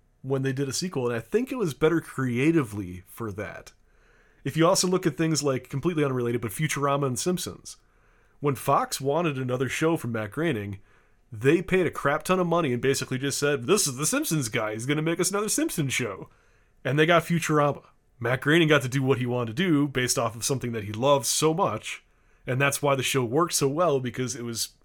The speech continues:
obviously <laughs> tons and tons of nerds pouring stuff in that they actually cared about and wanted to make a great show off of, based off of their own interests. Versus Fox was angry because they didn't get a cookie-cutter replacement for The Simpsons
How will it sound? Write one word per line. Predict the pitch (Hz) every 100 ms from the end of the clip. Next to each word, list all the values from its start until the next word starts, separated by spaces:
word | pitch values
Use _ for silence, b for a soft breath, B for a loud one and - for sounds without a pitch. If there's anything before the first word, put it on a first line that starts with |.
| _ _ _ -
obviously | 151 160 202 - 170
<laughs> |
tons | - 180 190 170
and | 170
tons | 170 160
of | 143
nerds | 143 165 -
pouring | 143 143
stuff | 143 143 135
in | 151 160 113 113 - - - _ _
that | 117 135 131
they | 131 131
actually | 127 151 143 143 123
cared | 151 160
about | 135 113 110
and | 113
wanted | 120 123
to |
make | 120 120
a | 107
great | 127 117
show | - 190
off | 123 101
of, | 110 110 - - -
based | - 135 156
off | 123
of | 131
their | 127 113
own | 120
interests. | 214 - - - - - - - - - - - - - -
Versus | 120 147 143 143 139 135 127
Fox | - - 135 135 -
was | 143
angry | 165 175 131
because | 127 127 123
they | 110
didn't | 131 120
get | 123
a |
cookie-cutter | 117 139 - 131 127
replacement | 123 127 156 - 95
for | 104
The |
Simpsons | - 190 - 120 110